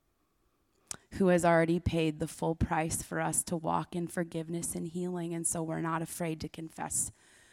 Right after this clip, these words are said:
or be exposed before you this morning. There's nothing we could tell you that would surprise you anyway.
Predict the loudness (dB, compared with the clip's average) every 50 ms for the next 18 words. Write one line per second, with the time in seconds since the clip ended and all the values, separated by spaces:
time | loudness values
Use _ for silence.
0 | _ _ -4 -2 -2 0 0 0 0 0 -2 -4 -4 -2 -2 -4 -4 -4 -4 -6
1 | -6 -8 -10 -10 -10 -8 -8 -6 -6 -6 -6 -6 -6 -6 -4 -2 0 2 2 4
2 | 4 2 2 2 0 -2 -2 -2 -2 -2 0 4 6 6 6 4 2 0 0 0
3 | 2 2 2 2 2 0 -6 -18 -20 -20 -20 -20 -20 -20 _ _ _ _ _ 0
4 | 0 2 4 4 4 4 2 2 0 -2 0 0 -2 -2 -2 -4 -4 -6 -4 0
5 | 0 2 2 2 -2 -4 -4 -4 -6 -6 -6 -4 -4 -4 -4 -4 -6 -6 -6 -8
6 | -10